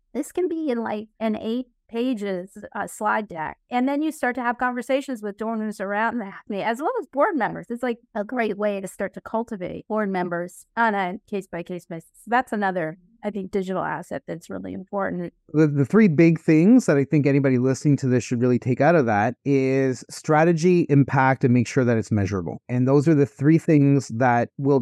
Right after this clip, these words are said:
Speaker 2: get you to take your organization to the next level, right? So from the strategy side, making sure that you've got the inside on side. I love saying that, right? You need the board to be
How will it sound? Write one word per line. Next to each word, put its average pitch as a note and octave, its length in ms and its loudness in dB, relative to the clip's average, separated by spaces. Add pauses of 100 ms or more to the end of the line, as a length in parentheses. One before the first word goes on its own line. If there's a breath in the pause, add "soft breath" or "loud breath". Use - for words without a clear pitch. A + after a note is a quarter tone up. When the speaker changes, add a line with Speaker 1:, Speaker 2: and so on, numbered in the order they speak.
(120)
Speaker 2:
get D#3+ 220 2
you C3 420 2
to C3 100 -4
take D3+ 300 2
your D#3 100 6
organization B2 760 2
to - 80 -6
the A2 100 0
next G#2 300 -2
level, C2+ 420 -6
right? G2+ 280 0
So B2 420 -2
from C3+ 140 2
the B2 60 0
strategy D#3 480 2
side, C#3+ 400 2
making C3+ 280 -2
sure C#3 240 0
that B2+ 180 0
you've A2 160 -6
got A#2+ 280 0 (180)
the - 160 -4
inside D3+ 440 2
on C#3 300 2
side. D3+ 440 4
I C3 60 2
love C3 220 0
saying D3 340 0
that, C#3+ 220 0
right? C3 200 0
You C3 80 -2
need C#3 200 2
the C3+ 60 0
board C#3 520 2 (260)
to C3+ 80 -4
be C3+ 180 4